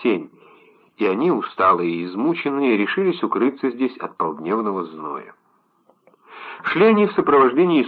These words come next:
слуг, так что, судя по всему, то были знатные люди. Пастухи хотели было уступить им этот уголок, но один из кабальеро, по-видимому, самый знатный, поняв, что искать себе другого места заставляет их долг вежливости,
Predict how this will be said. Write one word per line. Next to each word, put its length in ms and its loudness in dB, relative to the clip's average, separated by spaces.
слуг, 360 -2
так 220 0
что, 220 -2
судя 260 -2
по 140 -6
всему, 400 -4
то 220 2
были 260 2
знатные 640 -2
люди. 380 -8
Пастухи 460 0
хотели 360 4
было 300 6
уступить 580 -2
им 120 2
этот 220 0
уголок, 480 2
но 160 4
один 300 4
из 120 -4
кабальеро, 560 2
по-видимому, 600 -2
самый 360 0
знатный, 580 -2
поняв, 380 4
что 180 2
искать 340 0
себе 220 2
другого 440 2
места 420 -2
заставляет 680 -2
их 160 -4
долг 320 -2
вежливости, 600 -2